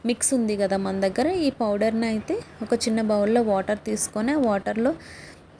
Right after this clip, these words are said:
లంప్స్ లేకుండా కలుపుకోవాలన్నమాట. So, ఆ, మెత్-, బాగా సాఫ్ట్గా కలుపుకొని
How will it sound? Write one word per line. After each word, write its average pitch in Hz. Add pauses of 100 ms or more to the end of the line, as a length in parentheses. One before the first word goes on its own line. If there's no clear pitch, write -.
(340)
లంప్స్ 226
లేకుండా 233
కలుపుకోవాలన్నమాట. 196 (680)
So, 285 (460)
ఆ, 202 (440)
మెత్-, 208
బాగా 196
సాఫ్ట్గా 214
కలుపుకొని 226